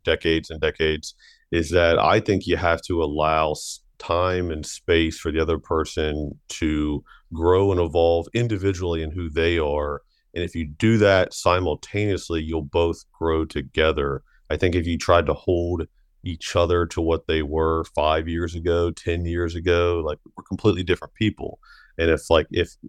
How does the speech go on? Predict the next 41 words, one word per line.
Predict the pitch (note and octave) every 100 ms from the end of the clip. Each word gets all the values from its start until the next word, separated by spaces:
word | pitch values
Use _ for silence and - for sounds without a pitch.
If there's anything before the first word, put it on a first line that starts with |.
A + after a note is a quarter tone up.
| -
you're | F2+ F2
holding | - F#2+ F#2 E2+
that | D#2
person | - F2+ - E2
to | D#2
who | G2+
they | F2+ D#2+
were | D#2+ D#2+ D2
then, | D2+ F2+ E2+ D2 C#2+ - _ _ _ _ _ _ -
that's | - F#2 F#2 -
where | E2+
I | D#2+
think | F2+ E2
you | -
get | D2+ D#2+
a |
mixed | D2+ D#2+ D#2 -
match | D#2 D#2 D2
of | D2
one | D2 D#2+
person | D#2 D#2+ D#2 - D2+ D2 A#1 -
can | D#2+ C#2+ C#2+ C#2 _ - -
want | F2 E2
something | - D#2 D#2 D#2
else | D2+ D2+ C#2+
or | C#2+
feel | - F2
like | D#2 D2
it's | D2+
stagnant | - D#2 D2+ D2 D2+ D2+ D2
or | D2 C#2+ C#2+ C#2
they, | C#2+ C#2+ - -
you | E2
know, | C#2 C#2
it's | - - - -
a | -
frustration | - D#2 - D#2 D#2 - D2+ D2
or, | C#2+ D2 C#2+ -
uh, | - - - _ - - _
rigidness. | E2 F#2 F2 D#2+ D#2 D2
Because, | - F2+ D#2+